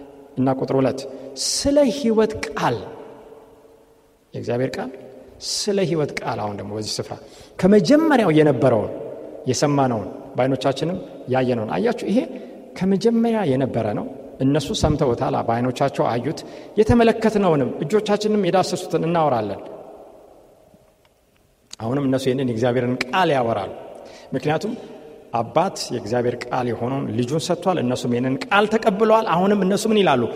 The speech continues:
ያስተላልፋሉ። የእኛም ኃላፊነት የቤተ ክርስቲያን ይህ ነው። ሕይወትንም፣ «ሕይወትም ተገለጠ አይተንማል፣ እንመሰክርማል።» መሰከረ። ከአብ ዘንድ የነበረውንም ለእኛም የተገለጠውን አያችሁ። ከማን ዘንድ?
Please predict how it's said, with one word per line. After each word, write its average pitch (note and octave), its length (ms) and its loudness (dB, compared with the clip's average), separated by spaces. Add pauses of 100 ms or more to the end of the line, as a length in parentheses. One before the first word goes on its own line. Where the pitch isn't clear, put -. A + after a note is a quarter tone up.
(220)
ያስተላልፋሉ። C3+ 960 2 (600)
የእኛም D#3 300 2
ኃላፊነት D3 380 2
የቤተ C#3+ 260 2
ክርስቲያን C#3 320 -2
ይህ C3+ 140 2
ነው። G2 120 -8 (560)
ሕይወትንም፣ A#3 480 4 (500)
«ሕይወትም G3 340 4
ተገለጠ D#3 400 2
አይተንማል፣ B2+ 520 0 (100)
እንመሰክርማል።» C3+ 800 0 (500)
መሰከረ። B2 480 -2 (560)
ከአብ B3+ 520 -2
ዘንድ E3 320 2 (140)
የነበረውንም B2 920 4 (460)
ለእኛም D#3+ 580 2
የተገለጠውን A#2+ 580 -2
አያችሁ። A3 300 0
ከማን A3 260 0
ዘንድ? C4 160 0